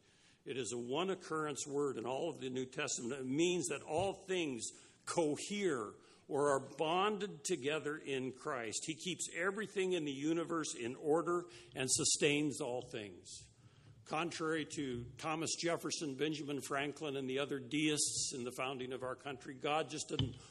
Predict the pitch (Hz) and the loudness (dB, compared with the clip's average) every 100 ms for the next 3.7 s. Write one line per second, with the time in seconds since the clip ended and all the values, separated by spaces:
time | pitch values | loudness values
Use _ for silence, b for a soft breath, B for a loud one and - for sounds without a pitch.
0 | B 120 131 170 165 156 156 - 156 143 | B 0 4 4 4 2 0 -2 -4 0
1 | 147 143 160 139 127 135 135 143 131 120 | 0 -2 -4 -2 2 2 2 0 0 2
2 | 127 135 123 - 131 120 - 127 120 107 | 2 0 -2 -4 0 0 2 0 0 0
3 | 110 117 117 117 117 92 | -2 0 2 2 2 -2